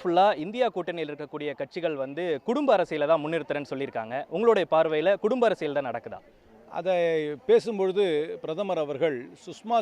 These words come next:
Speaker 2: ஸ்வராஜோட மகளை மனதிலே வைத்துக்கொண்டு தான் பேசியிருப்பார் என்று நினைக்கிறேன். ஏன்னா, சுஷ்மா ஸ்வராஜ் மகளுக்கு டெல்லியிலே ஒரு சீட்டை ஒதுக்கியிருக்கிறார்கள். இதை மனதிலே வைத்து தான் குடும்ப அரசியலை பற்றி பிரதமர் பேசியிருப்பார் என்று நான் நினைக்கிறேன்.
Speaker 1: அதே போல, அஹ், இந்தியா கூட்டணியில இந்தியா ஃபுல்லா, அஹ், பல்வேறு ஊழல்கள் செய்திருப்பதாகவும், அதை வந்து ஒரு ரூபாய் கூட விடாம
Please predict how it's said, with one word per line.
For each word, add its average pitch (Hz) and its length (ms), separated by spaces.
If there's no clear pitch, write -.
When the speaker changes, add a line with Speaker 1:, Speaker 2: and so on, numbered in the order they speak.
Speaker 2:
ஸ்வராஜோட 165 420
மகளை 147 380
மனதிலே 160 400
வைத்துக்கொண்டு 135 420
தான் 151 180
பேசியிருப்பார் 143 520
என்று 120 180
நினைக்கிறேன். 117 400
ஏன்னா, 147 240
சுஷ்மா 196 360
ஸ்வராஜ் 160 260
மகளுக்கு 135 640
டெல்லியிலே 147 400
ஒரு 123 100
சீட்டை 160 300
ஒதுக்கியிருக்கிறார்கள். 127 680
இதை 175 200
மனதிலே 180 400
வைத்து 151 240
தான் 180 140
குடும்ப 170 240
அரசியலை 143 380
பற்றி 131 360
பிரதமர் 135 400
பேசியிருப்பார் 135 440
என்று 117 180
நான் 104 160
நினைக்கிறேன். 104 360
Speaker 1:
அதே 170 140
போல, 196 440
அஹ், 151 160
இந்தியா 247 360
கூட்டணியில 202 460
இந்தியா 220 460
ஃபுல்லா, 170 460
அஹ், 147 240
பல்வேறு 240 400
ஊழல்கள் 202 420
செய்திருப்பதாகவும், 156 680
அதை 196 360
வந்து 196 380
ஒரு 202 200
ரூபாய் 214 260
கூட 196 180
விடாம 175 300